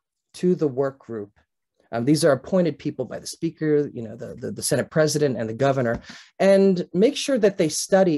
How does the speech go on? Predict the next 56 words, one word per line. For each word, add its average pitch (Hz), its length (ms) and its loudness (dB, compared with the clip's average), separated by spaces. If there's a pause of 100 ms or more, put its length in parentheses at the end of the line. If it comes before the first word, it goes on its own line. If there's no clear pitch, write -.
in 147 140 -2
their 143 120 2
next 160 480 -2
year 135 120 -2
of 113 80 -8
work, 117 180 -10
'cause 123 140 -14
their 127 80 -8
final 185 340 -2
report's 151 460 -2
due 127 440 -4
on 120 200 -6
December 117 420 -8
first - 360 -8
of 110 100 -8
next - 340 -8
year. 117 200 -6
So - 120 -6
they 151 80 2
have 175 100 2
a 180 120 4
whole 233 360 0
year 180 440 0
to - 160 -12
look 202 180 -6
at - 180 -6
things. 123 380 -10 (460)
And 190 100 0
we 240 100 4
wanna 320 180 2
make 220 220 0
sure 175 520 0
that, 139 360 -2
um, 143 280 -8
they're 156 100 -2
studying 165 540 -4
the 131 100 -6
right 131 300 -8 (120)
things, 120 520 -12 (340)
you 120 80 -2
know, 123 320 0
and 139 140 0
we 208 100 4
have, 247 180 -2
like, 139 140 -6
a - 60 -6
four-page 147 720 -2
letter. 117 480 -4
I'd 113 100 -6
love 156 220 -8
to 135 80 -8
send 147 300 -6
it 117 140 -6
to 120 100 -10
y'all. 110 320 -8 (720)
And 127 400 -4